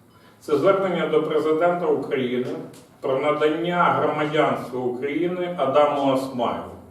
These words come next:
нинішньому командиру миротворчого батальйону імені Джахара Дудаєва, заступнику покійного героя України, скажу без перебільшення,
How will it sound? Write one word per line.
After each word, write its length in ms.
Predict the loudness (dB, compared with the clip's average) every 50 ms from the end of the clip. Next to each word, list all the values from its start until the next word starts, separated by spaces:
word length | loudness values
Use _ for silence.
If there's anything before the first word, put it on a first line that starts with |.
| -20 -20 -20 -20 _ _ _ _ _ _ -20 -20 -20 -20 -20 -20 -20 -20 -12 -8
нинішньому 840 | -6 -4 0 2 2 2 4 2 2 0 0 0 0 2 2 2 4
командиру 1000 | 4 4 4 2 0 0 0 4 4 4 4 4 4 4 4 2 2 0 -2 -6 -4
миротворчого 1160 | 2 4 6 6 6 4 4 4 4 4 4 2 2 2 4 4 4 4 4 4 2 2 2 0
батальйону 680 | 0 0 0 2 0 0 2 2 2 2 2 0 -2 -4 -2
імені 440 | -2 -2 0 0 0 0 0 0 0
Джахара 520 | -2 -2 0 2 2 4 4 4 2 0 -2
Дудаєва, 540 | -2 -2 0 2 2 2 2 0 0 -2 -4 -8 -12 -18 -20 -20 -20 -20 -14 -12
заступнику 1080 | -6 -2 0 0 0 0 -2 -4 -4 -2 -2 -4 -4 -4 -4 -2 -2 0 0 0 -2 -4 -4
покійного 960 | -4 -4 -4 -8 -8 -6 -4 -2 -2 0 0 0 -2 -2 -2 -2 -2 -4 -2 -2
героя 380 | 0 2 2 4 4 4 2
України, 680 | 2 0 0 -2 -4 -4 -2 -2 -2 -2 -4 -4 -4 -6
скажу 380 | -6 -6 -6 -4 -4 -2 -2 -2
без 180 | -2 -2 -4 -4
перебільшення, 840 | -4 -4 -4 -2 -2 -2 -2 -4 -4 -4 -6 -8 -8 -8 -8